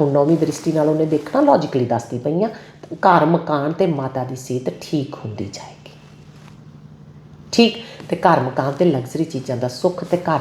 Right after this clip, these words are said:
'ਚ ਸ਼ੁਭ ਫੰਕਸ਼ਨ ਹੋਣਗੇ। ਏ ਸੀ ਨੰਬਰਸ ਦੇ ਮੁਤਾਬਕ ਨ-,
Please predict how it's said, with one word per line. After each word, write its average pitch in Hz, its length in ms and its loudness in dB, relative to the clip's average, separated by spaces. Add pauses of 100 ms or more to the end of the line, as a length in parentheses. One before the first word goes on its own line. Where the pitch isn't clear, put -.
'ਚ - 80 -4
ਸ਼ੁਭ 165 500 0
ਫੰਕਸ਼ਨ 127 540 -4 (100)
ਹੋਣਗੇ। - 460 -8 (1040)
ਏ 208 80 10
ਸੀ 214 140 2
ਨੰਬਰਸ 208 340 4
ਦੇ 208 120 4
ਮੁਤਾਬਕ 190 440 0
ਨ-, 151 160 -2